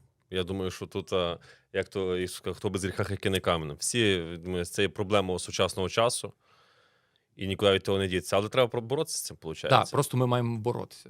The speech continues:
Speaker 2: І так само за читання Біблії. От я просто так само воюю за читання Біблії. Просто я кажу: «В-, вибачте, сорі, я пішов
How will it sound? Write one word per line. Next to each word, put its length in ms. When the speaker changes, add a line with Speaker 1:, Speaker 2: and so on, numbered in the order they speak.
Speaker 2:
І 60
так 160
само 240
за 460
читання 400
Біблії. 280
От 180
я 100
просто 340
так 140
само 180
воюю 300
за 100
читання 320
Біблії. 240
Просто 400
я 180
кажу: 300
«В-, 220
вибачте, 580
сорі, 580
я 460
пішов 460